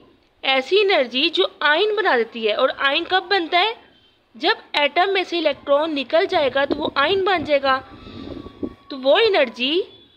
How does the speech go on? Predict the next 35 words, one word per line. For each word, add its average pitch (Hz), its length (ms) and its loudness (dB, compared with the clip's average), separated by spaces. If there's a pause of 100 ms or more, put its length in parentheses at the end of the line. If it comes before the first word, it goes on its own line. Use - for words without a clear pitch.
(280)
जो 285 280 2 (140)
atom 302 460 0
में 381 160 2
से 285 240 2
electron 302 840 0
को 330 220 0
निकालने 277 600 0
के 330 160 -4
लिए 277 280 0
हो, 285 200 -4
required 262 560 0
होती 254 280 0
है, 294 80 -2
ज़रूरी 247 380 -2
होती 226 340 -2
है। 180 100 -2 (360)
ionization 269 500 -2
एनर्जी 277 340 -2
क्या 330 160 2
होती 311 300 -2
है? 302 200 2 (440)
वो 254 160 4
एनर्जी 294 640 0 (400)
जो 262 140 -4 (100)
atom 262 360 0
में 349 200 2
से 269 220 0
electron 277 680 0
को 349 120 -2
निकालने 254 540 -2
के 320 120 -6
लिए 294 140 -2
ज़रूरी 240 460 -2
होती 247 360 -2
है, 247 220 2